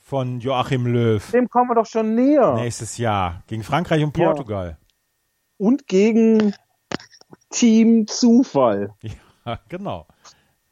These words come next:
Speaker 2: Aber kommen da nicht ohnehin drei Mannschaften weiter?
Speaker 1: Ja, die ersten,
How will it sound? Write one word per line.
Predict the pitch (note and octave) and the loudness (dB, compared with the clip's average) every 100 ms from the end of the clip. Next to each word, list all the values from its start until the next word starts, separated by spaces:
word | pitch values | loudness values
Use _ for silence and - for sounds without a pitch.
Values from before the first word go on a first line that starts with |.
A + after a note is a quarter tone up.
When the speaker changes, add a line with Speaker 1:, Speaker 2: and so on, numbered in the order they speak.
| _ _ | _ _
Speaker 2:
Aber | - C#3 | -2 -2
kommen | D3 F#3+ G3 | 0 -2 0
da | |
nicht | F3+ G3 | 0 0
ohnehin | F3 D#3+ D3+ A3+ | 0 0 0 -2
drei | D#3 C#3+ F3 | -2 -2 0
Mannschaften | F#3+ G3 G3 - F#3 F3+ | 0 0 0 -2 -2 0
weiter? | F3 G3 A3 A3+ G#3+ - | 0 0 0 -2 -2 -12
Speaker 1:
Ja, | A2 A#2+ B2 C3+ | -4 -2 0 0
die | A#2+ | -2
ersten, | A2+ A2 - A#2+ | -4 -6 -8 -12